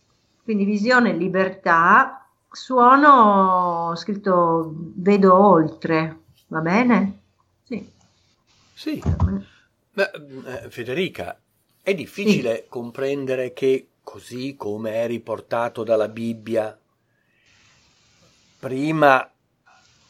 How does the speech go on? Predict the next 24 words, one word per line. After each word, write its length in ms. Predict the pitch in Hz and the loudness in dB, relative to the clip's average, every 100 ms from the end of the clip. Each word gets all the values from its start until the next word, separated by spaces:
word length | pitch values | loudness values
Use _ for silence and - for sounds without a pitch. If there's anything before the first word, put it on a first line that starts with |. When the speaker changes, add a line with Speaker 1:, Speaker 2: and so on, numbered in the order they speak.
| _ | _
Speaker 2:
della 460 | 127 127 131 131 127 | -14 -6 -4 0 0
luce 720 | 127 139 139 - 131 131 - _ | 0 -4 -6 -4 -2 -2 -8 _
c'è 180 | - 127 | -14 -12
stato 560 | - - 123 123 127 131 | -12 -4 0 0 -4 -8
quel 220 | 131 110 | -6 -6
fiat, 680 | - 151 135 110 - - - _ _ _ _ _ _ _ _ | -6 -4 0 0 -2 -14 -20 _ _ _ _ _ _ _ _
che 340 | 120 117 120 117 | -4 -2 -2 -4
è 100 | - _ | -6 _
il 180 | - 104 | -18 -8
verbo, 600 | 95 139 131 104 110 120 _ _ _ _ _ _ | 2 4 4 -2 -10 -10 _ _ _ _ _ _
cioè 160 | - 113 | -6 -6
il 100 | - | -6
suono, 600 | - 143 143 117 117 _ _ - | -2 2 2 0 -10 _ _ -12
la 140 | 95 | -10
parola 360 | 113 117 120 113 | -6 -2 0 0
di 140 | 110 | -2
Dio, 440 | 120 151 117 110 _ _ _ _ _ _ | -6 -4 -2 -4 _ _ _ _ _ _
so 140 | - 117 | -10 -10
come 220 | - 135 | -8 -8
vuoi 180 | 110 123 | -6 -6
chiamarlo, 500 | 170 139 131 151 101 | -4 -4 -4 -4 -8
ma 140 | 104 | -10
quello 400 | - - 117 98 | -12 -10 -6 -2
è. 160 | 151 117 | -2 -4